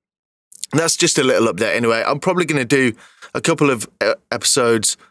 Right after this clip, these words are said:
just by myself, uh, not interview ones just yet. Uh, I mean, I've got a few more that I wanna line up. Uh, so if you do listen to this and I may have missed, missed you in,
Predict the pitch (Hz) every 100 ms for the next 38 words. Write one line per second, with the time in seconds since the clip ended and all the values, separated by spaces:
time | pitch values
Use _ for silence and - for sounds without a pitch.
0 | _ _ - 156 - 143 127 113 - 123
1 | 113 - - _ _ _ _ _ - -
2 | 120 113 127 135 143 131 110 110 104 101
3 | - 104 - 107 104 - _ 107 110 107
4 | 101 101 107 104 110 110 - 92 - 113
5 | 104 104 101 - 98 98 95 104 104 107
6 | 110 - _ _ _ _ _ _ _ 92
7 | 87 69 - - 127 113 113 110 98 110
8 | 127 - 147 139 127 - 170 147 - 127
9 | 127 123 117 - 120 113 107 110 - -
10 | _ _ _ - 117 120 127 127 117 120
11 | 131 131 - - - - 135 151 - -
12 | 151 147